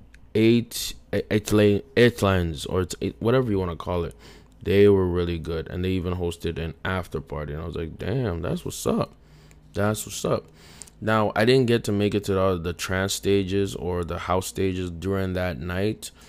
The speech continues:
the Friday night, but I had a fantastic time. Y'all will see in the vlog that I'll be releasing. Go to Big Baby J T V on YouTube. Thank you again, guys, for supporting the podcast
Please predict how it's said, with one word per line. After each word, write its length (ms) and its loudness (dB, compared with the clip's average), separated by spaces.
the 80 -8
Friday 360 2
night, 400 -2
but 300 -4
I 140 -4
had 160 -2
a 40 -6
fantastic 600 -6
time. 420 0
Y'all 260 6
will 60 0
see 300 0
in 320 0
the 120 0
vlog 500 2
that 100 0
I'll 100 0
be 140 -4
releasing. 680 -2
Go 220 6
to 200 2
Big 480 0
Baby 400 0
J 240 2
T 220 -4
V 260 0
on 200 0
YouTube. 420 -2
Thank 340 2
you 140 2
again, 300 -4
guys, 420 -4
for 160 4
supporting 480 2
the 80 2
podcast 640 2